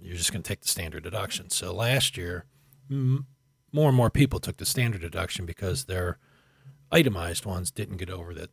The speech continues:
that, that threshold. So if you're close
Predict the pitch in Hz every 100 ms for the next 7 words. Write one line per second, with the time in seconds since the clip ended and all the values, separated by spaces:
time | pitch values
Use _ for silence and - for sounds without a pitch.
0 | _ - 82 135 - - _ _ - 113
1 | 127 110 - - - - - - - -
2 | - - - - 127 117 123 127 - 110
3 | - - 226 131 117 120 - -